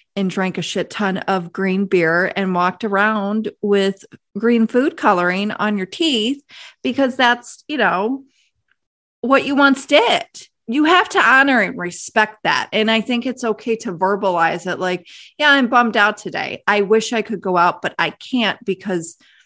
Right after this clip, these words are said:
I don't want to put myself into a situation where it could trigger me to drink. And I'm sad about it. So I'm gonna sit home and maybe eat some corned beef and cabbage <laughs> and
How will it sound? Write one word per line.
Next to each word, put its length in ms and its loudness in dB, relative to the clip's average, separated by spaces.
I 120 4
don't 160 4
want 140 0
to 40 -4
put 240 -6
myself 420 0
into 560 -2
a 80 -2
situation 1200 -2
where 220 2
it 120 -4
could 280 2
trigger 460 2
me 220 -4
to 160 -10
drink. 540 -6
And 360 6
I'm 160 0
sad 280 4
about 280 2
it. 140 -8
So 100 0
I'm 120 2
gonna 200 2
sit 220 2
home 400 0
and 120 2
maybe 300 2
eat 460 0
some 260 0
corned 320 2
beef 220 -4
and 100 -2
cabbage 880 -2
<laughs> 40 -6
and 160 -2